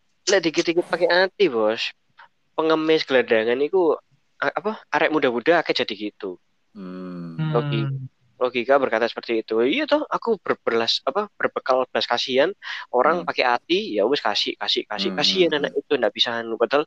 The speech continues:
Speaker 1: orang mau ngasih itu ya, ya terserah sih mau, mau ngasih atau
Speaker 2: Hmm.
Speaker 1: enggak. Cuma kan ya
Speaker 2: Hmm.
Speaker 1: mikir, orang itu masih muda kok, kok nggak mau
Speaker 2: Hmm.
Speaker 1: kerja, kenapa gitu loh.
Speaker 3: Nah, nggak mau
Speaker 1: Harus
Speaker 3: cari
Speaker 1: di-,
Speaker 3: yang
Speaker 1: harus di-,
Speaker 3: lain gitu lah,
Speaker 1: heeh,
Speaker 3: anggapan.
Speaker 1: betul, harus di-, harus dicari akari. Memang dia nggak tahu atau
Speaker 3: Hmm.
Speaker 1: karena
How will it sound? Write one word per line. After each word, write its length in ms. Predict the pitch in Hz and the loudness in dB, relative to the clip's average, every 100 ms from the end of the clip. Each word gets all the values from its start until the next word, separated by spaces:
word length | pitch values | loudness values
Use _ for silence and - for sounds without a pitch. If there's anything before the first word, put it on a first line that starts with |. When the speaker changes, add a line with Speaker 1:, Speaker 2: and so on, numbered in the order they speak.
| - _ _ | -4 _ _
Speaker 1:
orang 200 | 151 185 | 4 6
mau 100 | 175 | 6
ngasih 260 | 165 175 180 | 6 4 4
itu 100 | 185 | 2
ya, 180 | 156 117 98 | 4 4 2
ya 160 | - 101 | -2 -2
terserah 320 | - - 160 | -2 -2 0
sih 160 | 165 117 | 0 -2
mau, 160 | 113 - | -2 -6
mau 120 | - 120 | -2 0
ngasih 180 | 110 139 | 0 0
atau 100 | 113 | -2
Speaker 2:
Hmm. 80 | 107 | 2
Speaker 1:
enggak. 180 | 110 - _ _ _ _ | 2 0 _ _ _ _
Cuma 140 | - 139 | 0 2
kan 120 | 170 | 4
ya 100 | 156 | 6
Speaker 2:
Hmm. 80 | 127 | 4
Speaker 1:
mikir, 180 | 113 151 139 135 127 - _ _ _ | 4 0 0 -6 -8 -14 _ _ _
orang 160 | 135 143 | 2 2
itu 80 | 143 | 2
masih 180 | 170 120 | 0 2
muda 280 | 147 - 135 | 0 0 -2
kok, 180 | 113 120 | 2 0
kok 340 | - _ _ - | -2 _ _ -2
nggak 160 | 101 - | -2 0
mau 100 | 131 | -2
Speaker 2:
Hmm. 100 | 120 | -2
Speaker 1:
kerja, 280 | 87 - 104 | -4 -2 -2
kenapa 420 | - 185 208 131 123 113 | -2 -4 -2 -2 -2 -6
gitu 160 | 101 | -16
loh. 140 | - - | -20 -2
Speaker 3:
Nah, 160 | 143 139 | 2 4
nggak 180 | 139 135 | 2 2
mau 120 | 147 | 2
Speaker 1:
Harus 120 | - | 4
Speaker 3:
cari 200 | 147 147 | 4 4
Speaker 1:
di-, 100 | - 165 | 2 4
Speaker 3:
yang 60 | |
Speaker 1:
harus 100 | 156 156 | 4 6
di-, 100 | 156 | 6
Speaker 3:
lain 200 | 160 160 151 | 6 4 0
gitu 220 | 143 151 | -2 0
lah, 160 | 139 123 | 2 2
Speaker 1:
heeh, 140 | 127 | 4
Speaker 3:
anggapan. 180 | 131 127 123 | 4 4 6
Speaker 1:
betul, 220 | 139 120 | 8 8
harus 220 | 110 139 143 | 6 0 -2
di-, 140 | - | -10
harus 240 | - 139 139 | -2 0 0
dicari 360 | 139 147 160 | 0 2 2
akari. 580 | - 147 147 143 147 131 120 | 2 0 0 0 0 -2 0
Memang 240 | 131 135 | 0 2
dia 120 | 127 | 2
nggak 200 | 117 98 | 2 2
tahu 200 | 139 175 | 2 2
atau 260 | 123 139 143 | 2 2 -2
Speaker 3:
Hmm. 80 | 127 | -2
Speaker 1:
karena 200 | 135 | -2